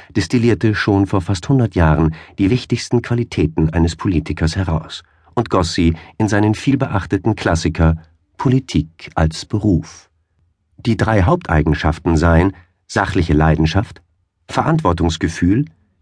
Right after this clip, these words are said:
distanziertes Augenmaß. Vor allem die Punkte zwei und drei scheinen unseren Politikern völlig entglitten zu sein,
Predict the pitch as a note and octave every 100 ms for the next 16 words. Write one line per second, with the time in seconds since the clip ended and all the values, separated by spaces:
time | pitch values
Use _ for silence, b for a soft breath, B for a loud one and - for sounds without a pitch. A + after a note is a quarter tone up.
0 | _ D3+ D#3 D3+ D3 - E2+ G2+ - F#2+
1 | E2 C#2+ C#2+ - - - _ _ _ _
2 | _ _ _ _ - - B2 C3 B2 A2+
3 | C3+ B2 C3 - - B2+ A#2 D#2+ D#2 E2+
4 | F2+ F#2+ D2+ D#2 B B - G#2+ F2 D#2+
5 | D#2+ E3 A#2 E2+ D#2 D2+ D2+ E2+ F2 E2
6 | E2 - - A#2+ C#2+ D2+ - E2 F#2 D#2+
7 | E2+ - D2+ D2 -